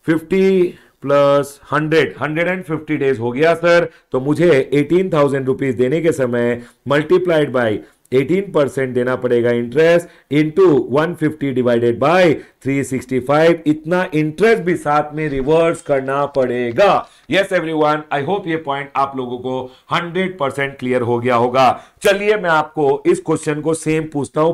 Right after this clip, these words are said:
फिर से। ठीक है सर, फिर से बोल दीजिए। जो बच्चे फोटो लेना चाहें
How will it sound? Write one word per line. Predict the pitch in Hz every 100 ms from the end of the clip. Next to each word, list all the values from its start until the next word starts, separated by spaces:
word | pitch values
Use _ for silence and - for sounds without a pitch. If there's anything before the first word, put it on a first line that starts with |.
| 165
फिर | 180 180
से। | 143 110 - _ - - _ -
ठीक | 170
है | 175
सर, | 170 170 170 170
फिर | 139
से | 117 160
बोल | 151 151
दीजिए। | 151 139 147 151 - _ -
जो | 170 196
बच्चे | 170 160 151 147 147 -
फोटो | 147 151 151
लेना | 135 131 127
चाहें | 127 131 131 160 175